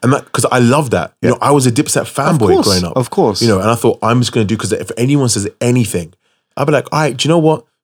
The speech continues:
Speaker 1: Then you just don't like what I like, and
Speaker 2: Yeah.
Speaker 1: I done what I do." Like,
Speaker 2: Yeah.
Speaker 1: this whole thing, even my whole branding with the space stuff and everything, it's not because I think it's cool, but it is because I, I actually find it
Speaker 2: <laughs>
Speaker 1: fascinating.
Speaker 2: Yeah.
Speaker 1: But that's it. It came from, I enjoy learning about space and
Speaker 2: Mm-hmm.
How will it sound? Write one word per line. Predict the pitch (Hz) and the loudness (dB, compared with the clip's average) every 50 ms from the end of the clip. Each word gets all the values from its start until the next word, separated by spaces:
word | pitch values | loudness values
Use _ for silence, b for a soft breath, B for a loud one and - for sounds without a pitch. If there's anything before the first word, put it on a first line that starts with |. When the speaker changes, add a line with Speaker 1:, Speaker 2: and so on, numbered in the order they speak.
| _ | _
Speaker 1:
Then | - 113 113 | -4 -2 0
you | |
just | 117 117 - | 0 0 0
don't | 127 113 113 | 0 -2 0
like | 113 110 - 113 | -2 -2 -2 -2
what | - 95 | -2 0
I | 104 | 0
like, | 101 92 90 85 - - - | 0 0 -2 -4 -6 -6 -4
and | - 349 | -2 -2
Speaker 2:
Yeah. | 277 110 107 110 | 0 0 0 0
Speaker 1:
I | 107 | 0
done | 104 98 104 101 98 90 90 | 0 0 -2 -2 -2 -2 -4
what | 98 - - | -4 -4 -2
I | 98 95 | -4 -4
do." | 90 95 95 | -2 -4 -4
Like, | 90 95 98 143 | -4 -2 -2 -4
Speaker 2:
Yeah. | 95 - - - - | -4 -6 -10 -4 -2
Speaker 1:
this | 117 113 - | 0 0 2
whole | 127 131 139 131 | 2 2 2 2
thing, | - 147 127 117 | 2 0 0 2
even | 123 139 139 139 135 | 2 2 2 2 2
my | 123 123 117 | 2 0 0
whole | 110 117 120 113 104 101 98 b b b b b b | 0 0 2 2 2 2 0 b b b b b b
branding | - 98 95 110 110 113 117 110 101 92 92 | -8 -2 0 2 2 4 4 2 2 2 0
with | 90 85 | 0 -2
the | 90 | -2
space | - - - - 107 120 120 - | -2 -2 0 2 2 2 2 0
stuff | - 92 82 - | -2 -2 -2 -2
and | 92 | -4
everything, | 92 90 90 - - 90 87 - - | -6 -6 -6 -6 -6 -6 -6 -4 -6
it's | 110 - - | -4 -2 0
not | 131 151 143 - | 0 0 0 -2
because | - 120 - 117 | -6 -2 0 0
I | 110 104 | 0 2
think | 101 123 107 95 | 0 -2 -4 -2
it's | 98 - | -4 -4
cool, | - - - 151 117 90 87 - | -2 0 2 2 2 2 0 0
but | - 120 - | 0 0 2
it | 101 | 2
is | 117 120 98 90 | 2 2 2 0
because | - 110 - 98 | -4 -6 -2 -2
I, | 98 95 - - | -2 -2 -4 -4
I | - 101 101 | -2 -2 -2
actually | 98 90 - - | -2 -2 -4 -4
find | - 113 101 98 | -2 -2 -2 0
it | 92 95 | 0 0
Speaker 2:
<laughs> | 131 | 0
Speaker 1:
fascinating. | 135 139 135 110 95 90 92 87 85 | 2 2 2 0 0 -2 -4 -6 -4
Speaker 2:
Yeah. | 107 107 95 90 - - | -2 -2 -2 -4 -6 -2
Speaker 1:
But | - 123 101 90 - _ | 0 0 0 0 -4 _
that's | - 127 127 - - - 147 | -4 -4 -4 -2 0 0 0
it. | 127 - - | 0 0 -2
It | 104 98 | -4 -6
came | - - 131 135 139 135 | -2 0 0 0 0 0
from, | - - 117 104 101 98 95 95 _ _ _ _ _ - | -2 -2 0 0 0 0 -2 -6 _ _ _ _ _ -4
I | 107 110 | 0 2
enjoy | 113 113 107 104 95 90 - 113 117 120 113 104 92 90 101 - _ _ _ _ _ _ _ | 2 2 2 0 -2 0 0 2 4 4 4 2 0 -2 -6 -12 _ _ _ _ _ _ _
learning | 90 - 107 107 110 107 104 98 | -4 -2 0 2 2 2 2 0
about | 90 - - - | 0 -2 -2 -4
space | - - 110 104 90 - - | -4 -2 0 -2 -2 -2 -6
and | - 90 | -4 -2
Speaker 2:
Mm-hmm. | 127 | 0